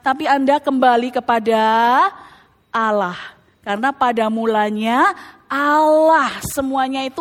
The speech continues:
Allah, mulai dari Allah. Jalan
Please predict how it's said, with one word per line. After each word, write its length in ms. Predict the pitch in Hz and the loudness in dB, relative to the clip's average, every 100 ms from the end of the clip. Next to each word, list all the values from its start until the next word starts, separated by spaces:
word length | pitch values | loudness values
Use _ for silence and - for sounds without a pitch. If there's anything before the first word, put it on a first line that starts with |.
| 294 | -2
Allah, 480 | 285 294 285 262 247 | 0 2 2 0 -2
mulai 320 | 269 277 277 | -2 0 0
dari 240 | 247 240 | 0 0
Allah. 400 | 247 240 208 170 - - _ _ _ _ _ _ _ _ _ _ _ _ _ _ _ _ _ | 2 2 2 -2 -8 -20 _ _ _ _ _ _ _ _ _ _ _ _ _ _ _ _ _
Jalan 400 | - 339 403 427 | 2 2 4 2